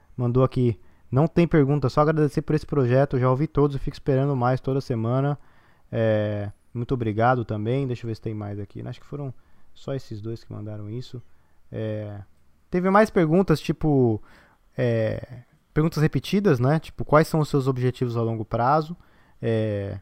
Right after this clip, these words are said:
mas teve outras que não deu pra responder, como, "Como seus pais reagiram à decisão de morar fora?" Eu, é, pra resumir aqui, eu vou responder essa aqui rapidinho, só pra não, não ficar de fora. É,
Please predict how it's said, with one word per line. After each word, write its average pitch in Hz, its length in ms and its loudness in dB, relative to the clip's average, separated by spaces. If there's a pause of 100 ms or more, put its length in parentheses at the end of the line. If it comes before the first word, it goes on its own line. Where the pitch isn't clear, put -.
(160)
mas 117 180 -4
teve 123 200 2
outras 127 220 0
que - 80 -4
não 127 140 0
deu 123 120 0
pra 123 140 -4
responder, 120 720 -2 (420)
como, 113 640 -4
"Como 151 220 0
seus 143 200 -2
pais 143 240 2
reagiram 135 680 0
à 120 160 -4
decisão 120 400 -8
de 127 80 -8
morar 127 280 -4
fora?" 120 420 -4 (560)
Eu, 117 80 -2
é, 110 160 2
pra 139 220 4
resumir 147 420 2
aqui, 151 320 0
eu 127 60 2
vou 131 100 2
responder 135 260 0
essa 127 140 -2
aqui 127 100 -8
rapidinho, 120 400 -6
só 135 140 -12
pra 139 120 -10
não, 110 280 -10 (520)
não 113 140 -12
ficar - 280 -8
de 107 80 -8
fora. 131 380 -2 (320)
É, 104 540 0